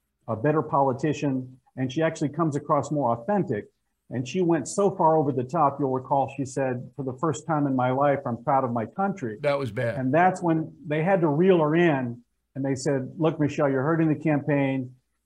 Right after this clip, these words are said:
Speaker 1: You hate politics, and you just want to be the mom in chief."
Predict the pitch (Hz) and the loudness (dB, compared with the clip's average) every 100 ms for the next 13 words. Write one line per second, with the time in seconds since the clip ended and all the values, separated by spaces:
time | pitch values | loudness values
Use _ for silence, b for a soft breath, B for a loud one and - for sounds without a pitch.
0 | _ _ - 190 139 190 180 202 190 165 | _ _ -16 -6 0 4 4 4 4 6
1 | 160 156 170 156 - 127 143 170 170 - | 6 4 0 0 -4 -2 -2 0 0 2
2 | 160 156 143 131 131 147 151 143 - 160 | 2 2 0 0 2 2 2 0 0 -2
3 | 107 | -2